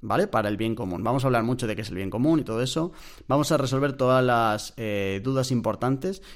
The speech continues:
que han salido, de hecho, cuando hemos tenido conversaciones sobre esto. Todo viene con una solución que podrás comprar o no, pero hay una solución encima de la mesa.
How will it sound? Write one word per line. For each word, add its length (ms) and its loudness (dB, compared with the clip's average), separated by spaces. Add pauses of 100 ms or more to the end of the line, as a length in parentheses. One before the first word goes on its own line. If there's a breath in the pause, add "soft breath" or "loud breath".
que 100 -4
han 100 4
salido, 280 4
de 60 6
hecho, 160 0
cuando 180 0
hemos 180 -2
tenido 220 -2
conversaciones 540 -4
sobre 200 -4
esto. 300 -4 (340 loud breath)
Todo 280 8
viene 420 4
con 380 0
una 180 -2
solución 380 0
que 100 0
podrás 320 -2
comprar 300 -2
o 40 0
no, 120 0
pero 160 2
hay 100 2
una 140 -2
solución 340 -8
encima 260 -6
de 60 -8
la 60 -14
mesa. 220 -16